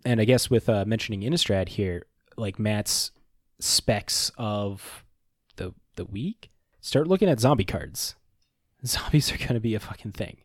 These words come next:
So Rooftop Storm is probably gonna be popular again. This is one of those times where it's like, it's gonna be hard to tell what zombie cards get printed. Like,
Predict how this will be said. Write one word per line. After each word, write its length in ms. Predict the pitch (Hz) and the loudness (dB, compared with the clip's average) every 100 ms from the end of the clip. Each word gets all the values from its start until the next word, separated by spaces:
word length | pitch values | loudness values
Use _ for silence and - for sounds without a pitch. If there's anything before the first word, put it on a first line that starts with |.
| _ _ _ | _ _ _
So 480 | - 123 107 101 101 _ _ _ | 0 4 6 4 0 _ _ _
Rooftop 460 | 123 120 - 123 120 | -4 -2 0 0 0
Storm 460 | - 123 117 127 151 | 0 2 2 2 -2
is 100 | - | -4
probably 260 | 101 101 | -2 0
gonna 140 | 101 98 | -2 -2
be 140 | 95 | -4
popular 560 | - - 90 95 95 98 | -4 -2 -2 0 0 0
again. 340 | 95 92 95 - - - | 0 -2 -4 -10 -18 2
This 180 | 143 139 | 2 4
is 140 | 139 | 0
one 160 | 127 131 | 2 4
of 40 | |
those 200 | 123 113 | 4 2
times 320 | - 110 104 117 | 0 -2 -2 -2
where 100 | 107 | -2
it's 100 | 107 | -2
like, 120 | 92 | -6
it's 160 | 113 | -2
gonna 100 | 160 | 0
be 80 | 170 | 0
hard 220 | 156 156 | 2 2
to 80 | 139 | 2
tell 420 | - - 123 110 | -2 -4 0 0
what 240 | 104 104 98 | 0 -2 -2
zombie 260 | 101 98 | -4 -4
cards 300 | 98 101 92 | -6 -6 -6
get 140 | - - | -8 -8
printed. 340 | - 87 90 | -8 -10 -10
Like, 260 | 95 92 | -8 -8